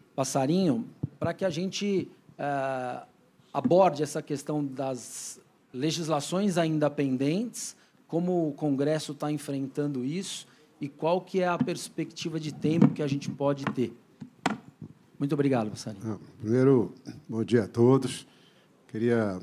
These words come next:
Speaker 2: agradecer ao Leonardo Severino, da Pelonex, falando em nome de todos os empresários, ao Domingos Sávio, pela Frente Parlamentar do Comércio e Serviços, pelo convite,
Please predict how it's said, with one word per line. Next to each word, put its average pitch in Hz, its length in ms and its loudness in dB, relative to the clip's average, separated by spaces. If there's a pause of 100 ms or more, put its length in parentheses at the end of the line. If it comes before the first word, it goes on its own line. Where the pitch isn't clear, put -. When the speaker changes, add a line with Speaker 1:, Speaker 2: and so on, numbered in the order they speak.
Speaker 2:
agradecer 117 760 4
ao 101 280 0
Leonardo 113 560 2
Severino, 101 400 -2
da 98 160 -4
Pelonex, 107 840 -4
falando 113 280 -2
em 113 40 2
nome 107 180 2
de - 40 -16
todos 104 300 2
os 98 320 -4 (320)
empresários, 101 720 0
ao 107 140 0
Domingos 101 340 0
Sávio, 113 400 2
pela 98 220 -8
Frente 113 340 -4
Parlamentar 104 480 -6
do 98 60 -4
Comércio 104 360 -4
e 101 160 -6
Serviços, 110 280 -2
pelo 107 180 -4
convite, 104 640 -4